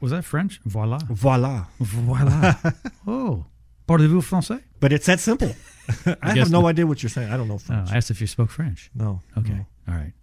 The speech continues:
Speaker 1: I asked if you got a
Speaker 2: I
Speaker 1: date.
Speaker 2: know attics.
Speaker 1: I
Speaker 2: I
Speaker 1: asked
Speaker 2: don't
Speaker 1: if,
Speaker 2: know French.
Speaker 1: I asked if you'd date me. That's what I said.
Speaker 2: Oh,
Speaker 1: Okay.
Speaker 2: <laughs> no.
Speaker 1: All right. Two eight one, six seven seven, thirty eighty is Tom's number. Should I read that in fr-, no, not in French.
Speaker 2: No.
Speaker 1: Two eight one, six seven seven, three zero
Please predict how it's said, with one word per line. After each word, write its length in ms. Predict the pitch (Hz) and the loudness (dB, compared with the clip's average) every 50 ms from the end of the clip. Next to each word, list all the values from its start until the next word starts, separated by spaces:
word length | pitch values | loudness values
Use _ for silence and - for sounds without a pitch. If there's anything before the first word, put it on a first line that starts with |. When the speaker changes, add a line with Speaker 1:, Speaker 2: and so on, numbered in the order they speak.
| _ _ _ _ _ _ _ - | _ _ _ _ _ _ _ -8
Speaker 1:
I 100 | 98 104 | -6 -4
asked 160 | 110 120 - 113 | -4 -4 -4 -6
if 100 | 95 107 | -6 -6
you 80 | 104 | -4
got 160 | - 104 101 | -4 -4 -4
a 120 | 90 85 78 73 | -6 -6 -2 2
Speaker 2:
I 100 | 131 147 | 4 4
Speaker 1:
date. 60 | 156 | 6
Speaker 2:
know 160 | 151 135 113 | 6 4 2
attics. 500 | 113 127 131 120 95 - - - - - - - | 2 0 0 -2 -4 -6 -10 -12 -14 -12 -6 -2
Speaker 1:
I 80 | 123 | 0
Speaker 2:
I 20 | 127 | 2
Speaker 1:
asked 160 | 127 127 131 | 2 4 4
Speaker 2:
don't 100 | 127 131 | 4 4
Speaker 1:
if, 40 | 127 | 2
Speaker 2:
know 120 | 117 113 107 | 2 0 0
French. 320 | 90 - 101 98 95 - - | -2 -2 -4 -4 -4 -4 -2
Speaker 1:
I 60 | 123 131 | -2 0
asked 140 | 135 - - | 0 0 -2
if 140 | 113 - - | -4 -4 -6
you'd 140 | 95 87 | -6 -4
date 180 | 92 110 120 120 | -4 -4 -4 -4
me. 120 | 92 82 | -4 -6
That's 180 | 76 82 80 - | -6 -8 -10 -10
what 80 | 69 67 | -12 -12
I 60 | 65 | -12
said. 300 | 62 - - 67 62 62 - - | -12 -14 -14 -14 -14 -14 -8 -4
Speaker 2:
Oh, 140 | 120 120 113 | -4 -4 -4
Speaker 1:
Okay. 260 | - - 73 160 135 - | -4 -6 -6 -6 -4 -2
Speaker 2:
<laughs> 20 | |
no. 180 | 104 110 110 95 90 | -2 -2 -2 -2 -2
Speaker 1:
All 60 | 104 | -2
right. 140 | 101 95 95 - | -2 -2 -4 0
Two 220 | - - 160 160 | 4 4 6 6
eight 140 | 156 151 139 | 6 4 4
one, 220 | 135 139 135 123 | 4 6 6 6
six 240 | 113 - 143 127 - | 4 4 2 2 4
seven 280 | - 143 135 123 131 123 | 4 4 4 4 4 2
seven, 380 | - 131 131 123 120 120 110 | 2 2 2 2 2 0 0
thirty 380 | - - 131 131 127 127 123 - | 0 2 2 2 2 2 0 0
eighty 320 | - 123 127 123 117 110 110 - | 0 0 2 2 2 2 0 0
is 280 | 113 107 101 98 - - | -2 -2 -2 -4 -6 -10
Tom's 720 | - - - 127 127 127 123 120 120 120 117 113 - - - _ _ _ _ | -14 -6 -2 0 2 2 4 2 2 2 2 0 -2 -4 -12 _ _ _ _
number. 520 | 110 107 107 117 123 120 110 90 78 - - _ - _ - - | -6 -2 0 0 0 0 0 -2 -6 -10 -12 _ -20 _ -20 -16
Should 160 | - - 135 123 | -6 -2 0 2
I 40 | |
read 180 | 120 123 131 120 | 4 4 4 4
that 140 | 123 123 127 | 4 2 2
in 80 | 120 | 0
fr-, 280 | 107 - - - - - - 160 | -2 -2 -6 -18 -20 -20 -14 -10
no, 200 | 135 113 90 73 | -8 -6 -6 -6
not 220 | 67 76 76 - | -8 -10 -12 -12
in 60 | 82 78 | -12 -12
French. 320 | - - 65 67 - - | -12 -14 -14 -14 -12 -6
Speaker 2:
No. 240 | - 107 110 95 - - - - | -2 -2 -2 -2 -4 -8 -12 0
Speaker 1:
Two 260 | - 175 196 208 190 | 4 6 6 8 8
eight 160 | 180 175 180 | 6 4 4
one, 420 | 160 151 147 143 139 135 135 - - | 4 4 6 6 6 4 2 0 -4
six 300 | - - - 165 - - | -4 -4 -4 -4 -4 -2
seven 260 | - 151 147 131 139 | 0 0 2 2 2
seven, 340 | 123 - 139 131 113 120 117 | 2 2 2 2 2 2 0
three 300 | 110 - - 143 139 135 | 0 2 2 2 4 4
zero 460 | 120 104 127 123 117 117 113 110 101 | 4 4 2 4 4 4 2 2 0